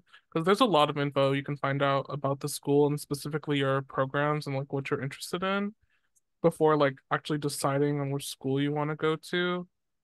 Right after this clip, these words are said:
or at least after which, 'cause, like, there's a lot more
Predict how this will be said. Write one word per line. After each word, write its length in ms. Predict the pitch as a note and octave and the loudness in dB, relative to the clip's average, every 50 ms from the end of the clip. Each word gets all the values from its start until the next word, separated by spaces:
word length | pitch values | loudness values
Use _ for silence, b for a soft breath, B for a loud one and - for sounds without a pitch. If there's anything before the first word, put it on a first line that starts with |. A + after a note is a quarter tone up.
| _ _ - | _ _ -2
or 220 | - C#3+ D3+ D3+ | 2 4 6 6
at 300 | D3 C#3 G#2+ A#2+ D3 D3+ | 6 6 4 2 0 2
least 680 | D3+ D3+ D3 C#3+ - - - - - - - - - - _ _ - | 2 0 0 0 -2 -6 -6 -6 -8 -8 -10 -12 -14 -16 _ _ -2
after 640 | C#3 C#3+ D3 C#3 - - D#3+ D#3+ D#3+ E3 E3 E3 D#3+ - | 0 0 0 -2 -2 -2 0 2 2 2 0 -2 -4 -2
which, 680 | E3 E3 E3 E3+ C#3 - - - - - - - _ _ _ _ _ _ _ _ - | 2 2 2 2 0 -4 -10 -10 -8 -8 -10 -12 _ _ _ _ _ _ _ _ 0
'cause, 220 | - E3+ D#3 D3 - | 2 2 2 2 2
like, 340 | D3 D3 C#3+ C#3+ C#3 C3+ _ - - _ _ _ _ _ _ _ _ _ _ _ _ - - - - | 2 4 4 4 2 -2 _ -16 -20 _ _ _ _ _ _ _ _ _ _ _ _ -14 -14 -10 -8
there's 680 | E3 D#3+ F3+ F#3 F#3+ F#3+ F#3+ F3+ E3+ - - - - - | -2 2 4 6 6 6 4 2 -2 -6 -8 -10 -6 -2
a 80 | E3 E3 | 0 2
lot 260 | E3 D#3+ D#3+ D#3+ E3+ | 4 6 6 6 6
more 580 | E3+ E3+ E3+ E3+ E3 E3 E3 E3 E3 D#3+ D#3+ | 4 4 4 6 4 4 4 4 2 0 -2